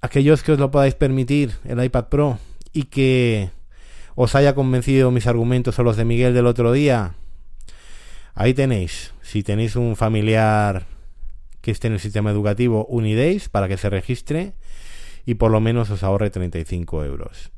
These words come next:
El iPad ahora sí me parece el sustituto de un P C para ya casi el noventa por ciento y con I O S once ni os cuento.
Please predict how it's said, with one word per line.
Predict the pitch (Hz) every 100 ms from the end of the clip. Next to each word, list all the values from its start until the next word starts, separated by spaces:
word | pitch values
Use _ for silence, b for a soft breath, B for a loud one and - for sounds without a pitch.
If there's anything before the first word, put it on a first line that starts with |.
| - - - - - -
El | 117 127
iPad | 135 143 139
ahora | 113 123 113
sí | - 104 95
me | 95
parece | 101 110 104
el | 90
sustituto | 104 107 104 131 110
de | 98
un | 107
P | 107 98
C | 135 190 - - B B B B -
para | - 113
ya | 110 120 -
casi | 110 - 107
el | 98 95
noventa | 98 117 113 98
por | 98
ciento | - 135 143 147 156 - - - - -
y | 123
con | 107 104 101
I | 107
O | 98
S | 107
once | 104 - 120 - - -
ni | 85 80
os | 73
cuento. | - 76 - - -